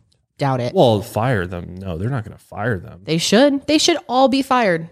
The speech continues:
Speaker 1: Everyone who took a picture of him should be fired. That's so sick. How can you do that?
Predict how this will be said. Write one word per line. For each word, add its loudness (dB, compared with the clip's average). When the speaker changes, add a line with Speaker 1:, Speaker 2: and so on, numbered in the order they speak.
Speaker 1:
Everyone 4
who 2
took 2
a 0
picture -2
of -2
him -2
should -6
be -6
fired. -2
That's -6
so 4
sick. 0
How 2
can 2
you 6
do 0
that? -4